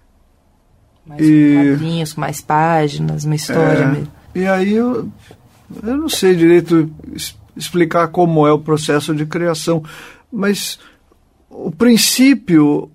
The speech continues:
Speaker 2: dele é estabelecer um, é entrar de acordo com o meu coração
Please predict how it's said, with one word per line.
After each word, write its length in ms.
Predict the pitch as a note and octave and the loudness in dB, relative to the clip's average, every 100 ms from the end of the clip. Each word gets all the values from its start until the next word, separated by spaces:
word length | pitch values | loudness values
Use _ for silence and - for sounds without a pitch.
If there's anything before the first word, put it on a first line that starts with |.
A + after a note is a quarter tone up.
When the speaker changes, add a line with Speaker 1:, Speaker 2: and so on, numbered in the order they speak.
| - | -6
Speaker 2:
dele 720 | C#3+ F#3 G3+ F#3+ D#3 D3+ - | 2 4 4 4 4 4 2
é 220 | - F3 | 2 2
estabelecer 1040 | F3 - F#3+ F3+ F#3 F#3+ F3 - F#3 F#3 F#3+ | 2 0 -2 0 2 2 0 -2 2 4 4
um, 580 | F#3 F#3 F3 - G2+ - _ - _ _ _ - | 2 -2 -4 -6 -10 -14 _ -20 _ _ _ -6
é 220 | E3+ F#3+ | 0 0
entrar 720 | F3+ - G3 A3 G#3+ G3+ F3+ | 0 0 2 4 4 2 2
de 240 | D3+ D3+ | -2 -2
acordo 600 | F#3 - G3 F#3+ F3 E3 | -2 0 2 4 4 2
com 220 | D#3 E3 D#3+ | 2 2 4
o 20 | |
meu 200 | E3 D#3+ | 4 2
coração 1080 | E3+ D#3+ D3 - E3+ F3 F3 F3 E3+ D#3+ | 2 2 0 2 2 2 2 0 0 0